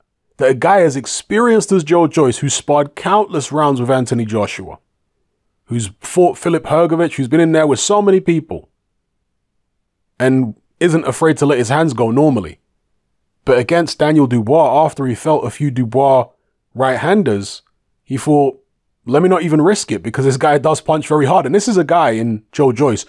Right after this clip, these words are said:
who has a very good chin. So Dubois managed to, I don't want to necessarily say intimidate, but he managed to discourage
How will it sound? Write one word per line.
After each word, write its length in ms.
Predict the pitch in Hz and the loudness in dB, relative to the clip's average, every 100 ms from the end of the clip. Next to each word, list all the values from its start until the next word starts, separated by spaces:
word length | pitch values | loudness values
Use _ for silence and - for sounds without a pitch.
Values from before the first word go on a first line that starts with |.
| _ | _
who 120 | 147 | 0
has 100 | 139 | 0
a 60 | 127 | 2
very 240 | 151 202 | 2 2
good 180 | 139 120 | 2 -2
chin. 380 | - 196 160 82 _ _ _ _ _ _ _ _ _ _ _ _ _ _ _ _ _ _ _ _ _ | -2 0 0 -4 _ _ _ _ _ _ _ _ _ _ _ _ _ _ _ _ _ _ _ _ _
So 240 | - 151 | -2 0
Dubois 500 | 139 143 120 190 208 | 0 -2 0 2 4
managed 640 | 160 165 165 123 110 - - | 2 2 2 0 -4 -14 -12
to, 480 | - 151 135 123 - _ _ _ _ _ _ _ _ _ _ _ _ _ _ _ _ _ | 0 2 4 2 -4 _ _ _ _ _ _ _ _ _ _ _ _ _ _ _ _ _
I 60 | - | -6
don't 100 | 240 | 0
want 120 | 208 | 2
to 40 | |
necessarily 520 | 170 151 147 156 147 135 | 2 2 0 2 2 2
say 180 | 175 | 2
intimidate, 680 | 120 104 214 254 131 110 101 _ _ _ _ _ | 2 2 0 2 2 0 -4 _ _ _ _ _
but 120 | 160 | -2
he 120 | 151 180 | 0 2
managed 320 | 196 196 - | 2 0 0
to 60 | |
discourage 920 | 147 151 - - 190 185 113 87 - | -2 -2 -4 0 2 2 2 -2 -14